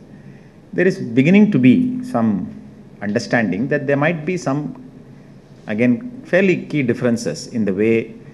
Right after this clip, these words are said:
this was approached in the, in this part of the world, in our heritage, and as opposed to elsewhere. In mathematics, this has become, in fact, a fairly now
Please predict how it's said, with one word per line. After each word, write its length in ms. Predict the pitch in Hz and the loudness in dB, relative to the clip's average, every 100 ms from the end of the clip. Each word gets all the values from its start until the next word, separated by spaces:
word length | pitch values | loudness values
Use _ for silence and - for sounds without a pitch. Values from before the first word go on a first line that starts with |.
| - - - - - - - - - | -20 -20 -20 -20 -20 -20 -20 -20 -4
this 200 | 131 127 | -2 -2
was 140 | 120 | -2
approached 600 | 101 - 113 110 - - - - - - - - - - - - - | -4 -2 -2 -2 -4 -14 -20 -20 -20 -20 -20 -20 -20 -20 -20 -20 -12
in 180 | 107 101 | -6 -2
the, 340 | 92 85 - - - - - | -2 -4 -8 -14 -20 -20 -12
in 540 | 110 98 90 82 - - | -6 -4 -2 -4 -8 -2
this 400 | 135 - - - | -2 -2 -12 -18
part 280 | - 110 92 | -6 -4 -2
of 60 | |
the 80 | 87 | -2
world, 360 | 110 98 80 - - - | 2 0 -2 -10 -18 -16
in 100 | 92 | -12
our 160 | 92 107 | -8 -6
heritage, 500 | 92 85 87 104 - - - - - - - | -6 -6 -8 -10 -14 -20 -20 -20 -20 -20 -4
and 240 | 127 113 - | -2 -2 -4
as 280 | - 120 110 | -2 -2 -2
opposed 320 | 82 90 - | -6 -8 -4
to 100 | 113 | -4
elsewhere. 400 | 85 - 76 - - - - - - - - - - - - - - - - - - - - | -4 -8 -14 -14 -20 -20 -20 -20 -20 -20 -20 -20 -20 -20 -20 -20 -20 -20 -20 -20 -20 -20 -12
In 200 | 110 101 | -6 -4
mathematics, 580 | 110 113 123 120 - - | -4 0 0 0 -4 -6
this 200 | 104 - | -12 -10
has 100 | 87 | -10
become, 640 | 95 117 98 87 - - - - | -8 -4 -4 -4 -8 -14 -20 -10
in 60 | 175 | -2
fact, 220 | 180 135 | 0 0
a 60 | 117 | -2
fairly 720 | 135 143 139 120 92 - - - - - - 117 | 2 4 4 2 0 -8 -16 -20 -20 -20 -10 -2
now 420 | 117 104 90 | 0 0 -2